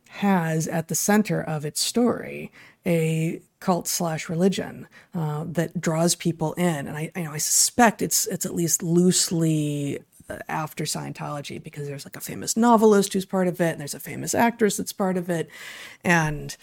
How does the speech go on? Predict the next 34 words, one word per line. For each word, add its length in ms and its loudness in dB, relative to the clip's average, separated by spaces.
uh, 320 -2
and, 500 0
you 120 0
know, 60 4
what 240 2
happens 560 -2
to 460 -2
the, 420 -4
the 140 -4
normies 540 -2
who 80 -4
get 180 -8
pulled 300 -6
in, 480 -2
and, 580 -8
um, 540 -10
you 160 -8
know, 280 -12
aren't, 260 -2
you 100 -4
know, 60 -8
are, 200 -10
their 180 4
families 380 4
can't 240 -6
find 280 10
them 120 10
anymore, 720 2
their 160 -4
trust 260 -4
funds 240 -4
are 60 -6
spent 280 -8
down, 540 4